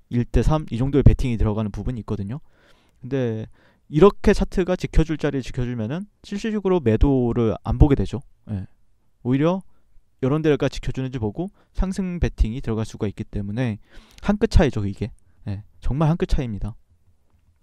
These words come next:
그러니까 시세가 나오는 거는 어느 한 끗 차이에서 결정이 나요. 예. 근데 그거는 우리 개인들이 할 수 있는 아-, 일이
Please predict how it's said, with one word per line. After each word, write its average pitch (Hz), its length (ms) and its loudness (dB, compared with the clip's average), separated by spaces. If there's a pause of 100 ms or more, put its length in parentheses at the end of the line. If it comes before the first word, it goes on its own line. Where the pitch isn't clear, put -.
(480)
그러니까 139 100 0
시세가 208 380 8
나오는 123 320 4
거는 107 400 -4 (460)
어느 139 260 2
한 180 380 0
끗 226 200 -2
차이에서 170 540 4
결정이 151 360 2
나요. 95 280 -4 (440)
예. 98 100 -8 (240)
근데 139 140 4
그거는 170 480 4
우리 135 180 4
개인들이 151 400 4
할 143 80 4
수 - 140 -6
있는 123 220 -4
아-, 107 100 -4 (100)
일이 117 300 -6